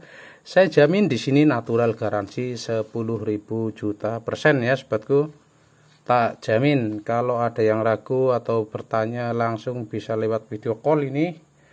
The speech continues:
Langsung masuk di W A saya, itu W A saya ini ya, sobatku nih. Ini W A saya. Silahkan yang belum mempunyai W A saya, simpan W A saya ya, sobatku.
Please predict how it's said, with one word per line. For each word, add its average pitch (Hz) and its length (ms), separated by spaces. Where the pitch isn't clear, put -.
Langsung 120 320
masuk 117 240
di 117 160
W 110 160
A 107 80
saya, 117 320
itu 143 160
W 117 160
A 104 80
saya 113 240
ini 127 240
ya, 131 240
sobatku 120 320
nih. 117 480
Ini 117 160
W 117 40
A 104 80
saya. 123 400
Silahkan 117 400
yang 131 240
belum 113 240
mempunyai 110 320
W 110 80
A 110 80
saya, 127 560
simpan 113 800
W 113 160
A 113 160
saya 117 400
ya, 127 80
sobatku. 143 480